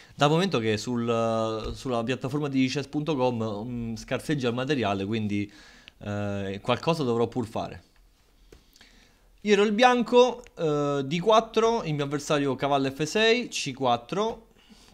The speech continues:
C cinque, appunto la moderna Benoni si caratterizza proprio con questa mossa, D cinque, E sei, come prevede la teoria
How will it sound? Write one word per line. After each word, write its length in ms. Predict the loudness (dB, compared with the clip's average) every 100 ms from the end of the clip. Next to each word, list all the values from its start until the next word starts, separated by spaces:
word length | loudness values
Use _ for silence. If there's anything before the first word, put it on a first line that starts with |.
| -10
C 180 | -4 -2
cinque, 480 | -2 -2 -2 0
appunto 400 | 0 2 0 2
la 80 | 2
moderna 440 | 2 0 0 0 -4
Benoni 480 | -2 -2 -2 -4
si 140 | -4 -4
caratterizza 580 | 0 -2 -2 -4 -2 -2
proprio 240 | -2 -4
con 120 | -6
questa 280 | -8 -6 -4
mossa, 500 | -4 -6 -4 -4 -4 -16 -20 -20 -10
D 200 | -4 -2
cinque, 680 | 0 -2 -2 0 -2 -4 -16 -14
E 140 | -6 -4
sei, 380 | 0 2 2 0
come 200 | -2 -2
prevede 320 | -2 0 0
la 100 | 0
teoria 580 | 0 0 2 0 -2